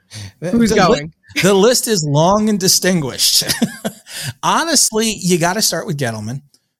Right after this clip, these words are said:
Speaker 1: You have to see how Judge and Jones finishes out the season, but I've said this a million times. No respectable general manager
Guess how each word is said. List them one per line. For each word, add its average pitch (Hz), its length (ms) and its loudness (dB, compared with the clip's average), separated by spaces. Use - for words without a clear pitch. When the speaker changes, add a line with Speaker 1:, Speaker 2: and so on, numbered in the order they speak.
Speaker 1:
You 147 100 -2
have 185 260 -6
to 214 100 -2
see 208 240 -2
how 165 260 -2
Judge 139 640 -2
and 131 340 -2
Jones 131 500 -2
finishes 127 460 -4
out 113 200 -10
the - 60 -8
season, 123 460 -4
but 135 100 -2
I've 139 160 -4
said 147 200 -2
this 143 160 -2
a 143 40 -6
million 143 600 -2
times. 160 580 -6
No 151 220 2
respectable 175 640 -4
general 143 340 -2
manager 139 580 -4